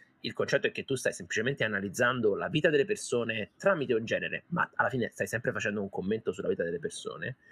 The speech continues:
Dall'altro canto mi fa un po' rosicare, per usare un termine, eh, tecnico, perché derubrica tutto il resto a film horror di serie B, no? C'è l'horror elevato, che è quello che fa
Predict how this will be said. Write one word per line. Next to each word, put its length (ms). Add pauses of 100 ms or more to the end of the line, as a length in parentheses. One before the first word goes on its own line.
(420)
Dall'altro 460
canto 320
mi 100
fa 180
un 200
po' 440 (140)
rosicare, 640
per 100
usare 260
un 120
termine, 600 (240)
eh, 340
tecnico, 640 (240)
perché 640 (180)
derubrica 640
tutto 260
il 80
resto 720
a 340 (200)
film 240
horror 220
di 80
serie 260
B, 180 (140)
no? 340
C'è 160
l'horror 420
elevato, 480
che 120
è 40
quello 280
che 120
fa 420